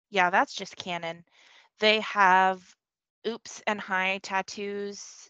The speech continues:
Um, like, each of them has their first words to the other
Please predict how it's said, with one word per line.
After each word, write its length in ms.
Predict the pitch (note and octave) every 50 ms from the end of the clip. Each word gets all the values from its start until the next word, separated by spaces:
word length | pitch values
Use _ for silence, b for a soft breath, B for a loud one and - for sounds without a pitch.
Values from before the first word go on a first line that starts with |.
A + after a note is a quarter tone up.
| _ -
Um, 600 | F#3+ F#3 F3 F3 F3 E3+ - C#2+ - - - _ _ _ _ _ _ _ _ _ _ _ _ _ _ -
like, 220 | G3 F#3 - -
each 160 | G#3 - -
of 120 | G3+ F#3+ F#3+
them 400 | F#3+ F#3 F#3 F#3 F#3 F#3 F#3+ _ _
has 600 | _ - F#3+ F#3 F3+ F3+ F3+ F3 - - - - _ _ _ _ _
their 100 | - G3
first 300 | - - G3 F#3+ - -
words 260 | G#3 F#3+ F#3+ F#3 - -
to 160 | - - G3
the 140 | F#3 F#3+ -
other 320 | F3 F3 F#3 G#3 C4 D#4